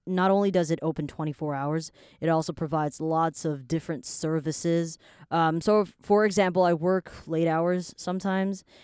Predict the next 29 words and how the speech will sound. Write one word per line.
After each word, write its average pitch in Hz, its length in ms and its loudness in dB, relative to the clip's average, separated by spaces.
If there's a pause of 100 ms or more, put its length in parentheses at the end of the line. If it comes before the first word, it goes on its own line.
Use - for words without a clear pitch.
(140)
and 160 120 -4
sometimes 165 520 -2
in 151 80 -2
the 151 80 -2
middle 156 280 0
of 151 100 -4
the 147 80 -6
night, 151 460 -4
maybe 147 360 -4
I 147 40 -4
wanna 143 200 -4
go 143 140 -4
get 135 180 -8
some 107 140 -12
food, 190 420 2
or 156 260 0
maybe 147 500 -2
I 139 80 -6
realize 139 500 -6
that, 139 260 -8
oh, 131 140 -10
I 143 120 -8
forgot 143 360 -10
to 135 60 -10
pay - 180 -8
my 139 140 -6
bills 180 360 2
and 185 100 -2
stuff. 185 300 0